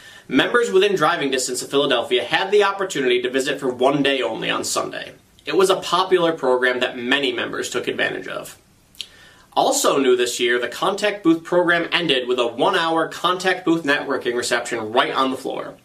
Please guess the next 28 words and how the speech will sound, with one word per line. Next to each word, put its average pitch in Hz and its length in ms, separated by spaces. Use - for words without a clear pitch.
It 185 100
was 202 180
an 196 60
opportunity 175 580
to 156 100
continue 196 480
the 135 80
discussions 127 600
in 127 100
a 131 80
more 160 280
informal 160 520
setting 117 420
with 120 100
a 117 60
drink 127 320
in 127 80
hand, - 400
and 139 80
it 160 100
was 165 140
the - 120
perfect 147 480
end 113 280
to - 80
the 120 100
perfect - 400
day. - 320